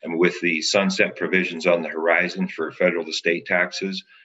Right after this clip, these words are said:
there certainly brings a lot of folks that are probably middle America back into that equation. And, uh, you know, so our guy is anybody who has a desire to put an insurance policy into an irrevocable trust,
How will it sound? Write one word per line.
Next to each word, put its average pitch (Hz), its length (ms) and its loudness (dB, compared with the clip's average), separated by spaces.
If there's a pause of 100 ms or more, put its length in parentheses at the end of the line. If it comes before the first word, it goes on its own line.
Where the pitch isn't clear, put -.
(280)
there 98 100 -2
certainly 90 520 4
brings 87 340 2
a 82 80 0
lot 82 240 4
of 82 120 -4
folks 95 340 2
that 85 140 6
are 82 180 2
probably 90 420 2
middle 87 260 0
America 85 520 0
back 82 280 0
into 87 200 -8
that 80 180 -2
equation. 82 520 0 (680)
And, 78 380 0
uh, 78 460 0
you 85 120 -6
know, 80 180 -6
so 85 480 2 (320)
our 107 160 4
guy 104 260 4
is 85 200 0
anybody 92 500 4
who 87 160 0
has 90 280 4
a 80 60 -6
desire 82 520 2
to 78 220 -6
put 92 160 0
an 80 100 -6
insurance 90 420 -2 (100)
policy 87 420 2
into 78 300 -6
an 78 80 -10
irrevocable 82 680 -2
trust, 92 420 0